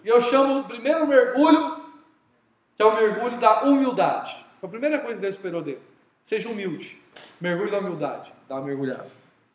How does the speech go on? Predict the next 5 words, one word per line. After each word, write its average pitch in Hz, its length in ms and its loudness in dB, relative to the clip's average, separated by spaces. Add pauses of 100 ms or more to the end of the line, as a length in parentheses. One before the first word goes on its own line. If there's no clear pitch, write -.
(920)
Segundo, 285 880 6 (680)
da 196 140 6
obediência, 269 1120 8
né? 214 300 -2
Continue. 214 760 -6